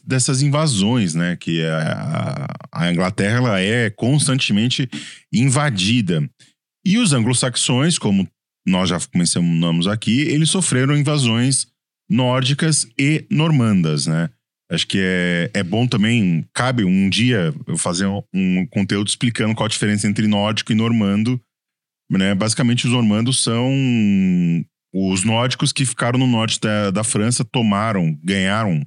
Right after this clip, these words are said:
um território pra eles. Mas, enfim, não vamos se aprofundar nisso. Como é que, como é que se deu essa relação entre o, entre o, os nórdicos e os anglo-saxões? É como no Vikings, que é só uma violência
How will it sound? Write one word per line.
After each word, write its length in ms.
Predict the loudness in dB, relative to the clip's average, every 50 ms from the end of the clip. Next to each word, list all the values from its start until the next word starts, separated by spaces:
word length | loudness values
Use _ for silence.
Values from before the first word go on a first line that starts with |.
| -6
um 80 | -8 -6
território 480 | -4 -2 -4 -2 -2 -4 -4 -4 -4
pra 240 | -6 -4 -2 -2 0
eles. 440 | 0 0 0 0 0 0 -2 -4 -6 _ _ _ -20 -20 -20 _ _ _ _ _ _ _ _ _ _ _ -4
Mas, 140 | 0 2 2
enfim, 340 | 2 2 0 -2 -2 -4 -4 -4
não 180 | -2 0 0 2
vamos 180 | 2 0 0
se 40 | 0 -2
aprofundar 440 | -2 -2 -4 -2 0 0 0 2
nisso. 320 | 0 0 0 -2 -4 -6 _ -12 -20 -20 _ _ _ _ _ -10 -4
Como 160 | -2 0 0
é 80 | 0 0
que, 340 | 0 0 0 0 0 -2 -4 _ _ _ -4
como 160 | -2 0 0
é 80 | 0 0
que 80 | -2
se 100 | -2 -2
deu 440 | 0 0 0 2 2 2 2 0 0
essa 240 | 0 -2 0 0 2
relação 760 | 2 2 2 2 0 0 0 0 0 0 2 0 0 -2 -6 -10 _ -6
entre 320 | -2 -2 -2 -2 -2 -2 0
o, 880 | 0 0 0 0 0 0 0 0 0 0 0 0 0 -2 -2 -4 -6 _ -4 -2
entre 440 | 0 2 2 2 0 0 0 0
o, 560 | 0 2 2 2 2 0 0 0 0 0 -2 -2 -2
os 160 | -2 -2 0
nórdicos 840 | 0 0 0 2 0 0 0 -2 -4 -4 -2 0 0 0 0 -2 -6 _ _ -4
e 180 | 0 0 2 2
os 160 | 0 0 0
anglo-saxões? 840 | 0 0 0 0 0 -2 -2 -2 -2 -2 -2 -2 -2 -4 -4 -8 -10 _ _ _ _ _ -14 -12 -12 -12 -12 _ _ _ _ -2
É 320 | -2 0 0 0 -2 -2 -6 _ _
como 320 | -6 -2 0 2 2 4 4
no 120 | 2 2
Vikings, 600 | 2 0 0 0 0 0 0 -2 -2 -2 -2 -2
que 80 | -2 -2
é 60 | -2
só 180 | 0 0 0 0
uma 140 | 0 0
violência 760 | 0 0 0 0 0 0 2 2 2 2 2 0 0 0 0